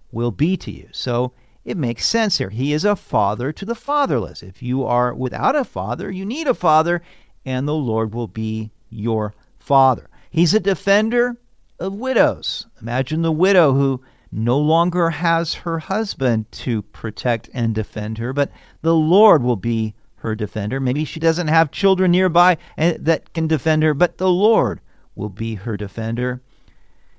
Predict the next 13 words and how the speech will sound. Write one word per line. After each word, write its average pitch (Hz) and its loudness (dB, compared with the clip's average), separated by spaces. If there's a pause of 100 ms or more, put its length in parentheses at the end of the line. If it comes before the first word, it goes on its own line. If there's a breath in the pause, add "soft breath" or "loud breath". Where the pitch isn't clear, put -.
(460)
God 226 6
in 160 -2
his 143 0
holy 175 2
habitation. 143 -2 (520)
Now, 147 -6
the 170 -6
scripture - -10
tells 156 -6
us 120 -4 (400 soft breath)
that 123 -4
God 156 4
exists 117 -6